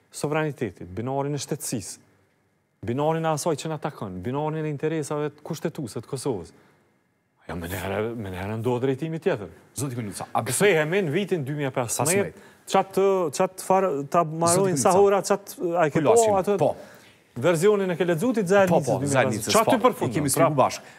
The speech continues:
Speaker 2: Zoti Konica,
Speaker 1: E çat
Speaker 2: po
Speaker 1: do të
Speaker 2: interesa-,
Speaker 1: mendoj.
Speaker 2: a besoni si
Speaker 1: Na
Speaker 2: të
Speaker 1: kemi
Speaker 2: arrijë-
Speaker 1: bu premtimin për qytetarët e Kosovës që kemi mendoj ata. Ndryshe nuk ka mundësi, domethënë.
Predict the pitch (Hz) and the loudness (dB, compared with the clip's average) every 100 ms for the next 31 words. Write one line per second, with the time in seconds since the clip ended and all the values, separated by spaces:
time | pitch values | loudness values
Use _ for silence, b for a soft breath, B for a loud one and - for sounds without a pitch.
0 | B 143 160 151 123 117 104 - 190 254 | B -4 0 0 0 0 0 2 4 4
1 | 208 233 233 214 220 185 220 208 - 131 | 2 2 6 6 6 6 4 0 2 2
2 | 156 214 208 202 202 240 185 214 208 247 | 4 0 0 2 4 4 4 4 4 4
3 | 214 202 160 254 226 190 147 165 - 170 | 4 2 4 2 4 2 0 -2 -2 0
4 | 175 208 180 175 214 190 - 175 165 151 | 4 4 4 0 2 2 0 -4 -2 -2
5 | 139 113 82 80 - 104 - 123 151 160 | -2 -2 -4 -8 -14 -14 -8 -4 -2 -2
6 | 185 190 - 190 160 147 139 - 165 117 | -2 -4 0 0 0 -2 -8 -8 -8 -8
7 | 90 | -12